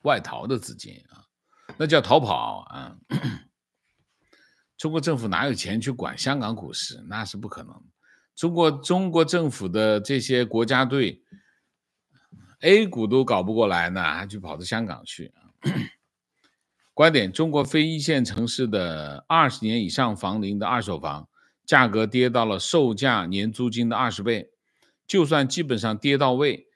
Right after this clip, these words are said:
现在肯定还没到，这就是因为下跌预期造成的。房价在极低利率的环境下，最后稳定在售价是年租金的三十三倍左右是合理的。你就去看这个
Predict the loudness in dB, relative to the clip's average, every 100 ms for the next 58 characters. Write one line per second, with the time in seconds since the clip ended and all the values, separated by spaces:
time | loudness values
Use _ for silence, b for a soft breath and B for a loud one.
0 | -10 0 2 2 0 -2 -4 -2 -2 -2
1 | 0 0 -2 _ _ _ _ _ _ -2
2 | 0 0 -2 0 0 0 0 0 0 0
3 | 2 0 2 0 -2 -4 -6 -4 -2 -4
4 | -8 -16 -20 _ _ _ _ 0 0 2
5 | 2 2 2 2 -2 -6 -6 -6 -8 -6
6 | -4 -2 -2 -2 -2 -4 -2 -2 -2 -4
7 | -4 _ _ _ _ _ 2 2 2 0
8 | -2 -2 -2 0 0 0 -2 -2 -2 -2
9 | -2 -6 _ _ _ _ -12 -6 -2 0
10 | 0 -2 -4 -4 -2 0 0 -2 0 -2
11 | -2 -2 -2 0 -2 -4 -8 -8 -10 -12
12 | -12 -10 -10 -14 -20 _ _ _ _ _
13 | _ _ _ -4 -4 -4 -2 -2 0 0
14 | 0 0 -4